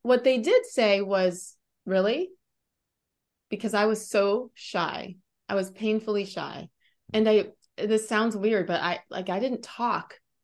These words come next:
to many people besides people in my family. I had a couple friends, but I was super, super shy. And they're like, "Okay, well, this is a good dream. And if you wanna be on television, then you're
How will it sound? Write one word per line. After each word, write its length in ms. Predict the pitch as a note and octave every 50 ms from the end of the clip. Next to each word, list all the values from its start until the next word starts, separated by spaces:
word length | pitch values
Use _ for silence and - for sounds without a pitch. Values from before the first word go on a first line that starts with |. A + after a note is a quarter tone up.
| _ _ _ _
to 100 | - G3+
many 300 | G3+ G3 F#3+ F#3+ F#3 F3+
people 600 | F3+ - G#3 G#3+ G#3 - D#3+ D3+ - F#3 F#3 - _
besides 800 | F#3+ F3+ F3 - - E3 D#3+ D#3+ D#3+ E3 D#3+ - - - - _ G#3+ _ _ _ _ _ _ _
people 240 | - G3 F3+ F#3 F#3+
in 80 | F3 F3
my 140 | D#3+ D#3
family. 420 | D#3+ - E3+ E3+ F#3 F3+ E3+ D#3+ F3+
I 60 | G#3+
had 100 | B3+ C#4+
a 60 | D4+
couple 320 | D4 C#4+ A3 A#3 - G3 F#3
friends, 340 | - - E3 E3 F#3 G#3
but 120 | G3 - -
I 100 | G3 F#3
was 240 | F3+ F3 F3 - -
super, 540 | - - - - A3 G#3 G#3+ A3 G#3+ G#3+
super 340 | G3+ G#3 - G#3 G3 G#3 G#3
shy. 380 | G3+ - - G#3 A3+ A#3 G3+ D#3+ E3 - - - - _
And 100 | G3 G3+
they're 60 | G3+
like, 100 | G#3 G#3
"Okay, 380 | C#4+ D#4+ D#4 D#4+ A#3 F3 E3 - - - _ _
well, 120 | - A#3+ A#3
this 220 | B3 C4 C4 -
is 120 | F4+ E4+ F#4
a 60 | D4+
good 420 | B3 - B3+ A#3+ C4 D4 D4+ -
dream. 480 | - - B3 A#3 G#3+ G#3 F#3 F#3+ A3 C4+ D#4 D4+ _ _ _ _ _ _ -
And 80 | G#3+ A3
if 140 | G#3+ A3
you 100 | A3+ A3+
wanna 260 | G#3 G#3 G3+ G#3+ A#3+ A#3
be 200 | G#3+ A3+ A3 G#3+
on 200 | G#3 G#3 G#3 G3+
television, 800 | - B3+ C#4 C#4+ C#4 B3 G3 F#3 E3+ E3+ F3+ F3 F#3 G3+ F#3+
then 180 | G3 G3+ G3 G3
you're 200 | F#3+ F#3+ F#3+